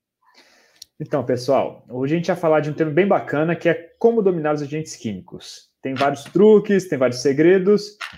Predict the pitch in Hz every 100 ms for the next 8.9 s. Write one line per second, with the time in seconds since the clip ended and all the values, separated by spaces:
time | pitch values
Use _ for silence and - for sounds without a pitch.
0 | - 156 226 247 175 156 175 170 190 196
1 | 190 170 175 175 208 220 220 - 175 185
2 | 208 269 165 139 117 120 - 180 208 175
3 | 160 151 151 156 147 131 156 170 226 226
4 | 113 107 117 - 123 131 131 127 - 131
5 | 131 135 127 120 123 135 131 135 127 131
6 | 123 127 165 165 165 165 151 156 147 160
7 | 156 113 98 - 123 147 139 131 131 143
8 | 127 - 117 160 175 190 180 -